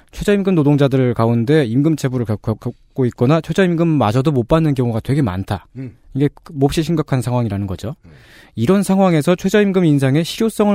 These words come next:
Speaker 1: 의심하는 젊은 층한테는 최저임금이 올라야 하는 당위를 아무리 외쳐보아도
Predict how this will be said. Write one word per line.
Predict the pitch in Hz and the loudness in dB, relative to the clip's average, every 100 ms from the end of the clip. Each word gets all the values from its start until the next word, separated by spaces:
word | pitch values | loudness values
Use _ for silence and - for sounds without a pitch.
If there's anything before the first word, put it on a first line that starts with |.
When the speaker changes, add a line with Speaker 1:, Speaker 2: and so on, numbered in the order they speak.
| 147 | 0
Speaker 1:
의심하는 | 123 147 135 127 123 139 135 | 0 0 2 2 2 0 0
젊은 | 110 143 139 | 2 2 0
층한테는 | - 123 101 - 135 139 87 - _ _ _ _ _ | -2 -2 -2 -2 -2 -2 -4 -12 _ _ _ _ _
최저임금이 | - - 214 202 180 170 185 | -6 0 2 2 0 0 2
올라야 | 113 123 165 170 160 | 2 0 2 0 0
하는 | 156 165 | 0 0
당위를 | 147 98 120 139 127 156 | -2 -2 0 2 2 0
아무리 | 101 123 165 | -2 -4 -2
외쳐보아도 | 113 123 170 123 110 87 | -2 -2 -4 -4 -6 -8